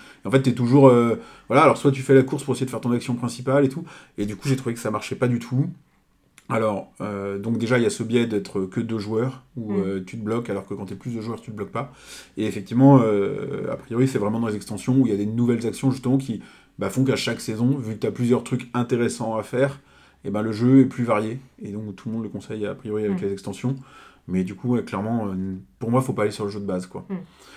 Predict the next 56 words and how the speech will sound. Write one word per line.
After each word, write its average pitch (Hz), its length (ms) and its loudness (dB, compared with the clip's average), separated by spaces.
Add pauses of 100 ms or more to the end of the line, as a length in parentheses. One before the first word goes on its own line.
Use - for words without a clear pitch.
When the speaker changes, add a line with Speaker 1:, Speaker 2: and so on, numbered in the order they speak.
(140)
Speaker 1:
Sachant 131 340 2
qu'en 139 100 6
plus, 139 260 -2
euh, 113 540 0
il 113 120 -6
déçoit, 120 440 2
par 113 180 -4
contre, 131 240 -2
ils 107 140 -6
ont 101 40 -8
sorti 113 260 -8
une 120 100 0
big 113 180 -10
bo-, 127 220 2
une 127 80 -2
sorte 123 140 -6
de 117 60 0
big 113 200 -8
box, 131 440 4
euh, 107 400 2 (480)
avec 113 220 -4
les 113 120 -4
extensions, 120 360 -2
mais 131 140 4
il - 20 2
y 101 40 0
a - 20 -6
pas 98 100 -4
vraiment 120 260 2
les 120 80 4
extensions 117 380 -6
dedans. 120 200 -2
Je 123 80 -10
crois 107 120 -10
que - 80 -18
niveau 110 160 -6
édition, 110 320 -8
c'est 135 120 -12
un 101 40 -10
petit 95 160 -14
bordel 101 280 -4
aussi, - 220 -10
quoi. 220 100 -10
Speaker 2:
D'accord. 175 220 -16 (240)
Speaker 1:
Faut 117 180 -4
acheter, 120 240 0
genre, 120 140 0
la 139 80 0
boîte 123 180 0
de 123 80 4
base 131 260 6
et 113 60 2
les 110 180 -2
extensions 107 380 -10
séparément. 95 600 -8
Speaker 2:
Hmm. 185 60 -8